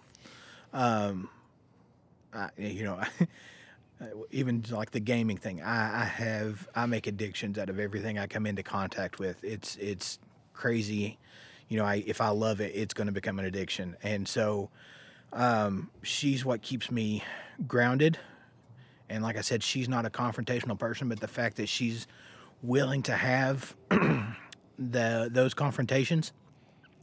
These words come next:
uh, is what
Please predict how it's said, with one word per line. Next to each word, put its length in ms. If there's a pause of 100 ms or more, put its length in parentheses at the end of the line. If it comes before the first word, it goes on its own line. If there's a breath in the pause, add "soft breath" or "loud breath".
(640 loud breath)
uh, 500 (1080 loud breath)
is 240
what 240